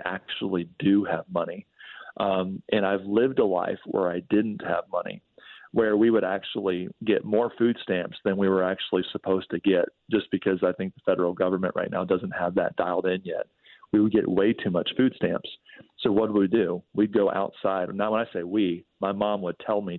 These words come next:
to go outside the grocery store. I'd stand outside the grocery store, and I would sell food stamps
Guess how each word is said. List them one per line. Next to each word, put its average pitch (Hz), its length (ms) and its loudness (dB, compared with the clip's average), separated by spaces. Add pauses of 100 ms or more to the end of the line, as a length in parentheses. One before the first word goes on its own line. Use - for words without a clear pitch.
to 87 220 -2 (460)
go 110 180 2
outside 101 420 -2
the 92 80 -4
grocery 98 440 -2
store. 87 400 -2
I'd 90 220 0
stand 95 220 -2
outside 90 280 -2
the 90 80 0
grocery 95 380 -2
store, 87 320 -2 (240)
and 101 100 0
I 95 60 2
would 92 140 2 (100)
sell 98 300 2
food 120 220 2
stamps 85 340 -4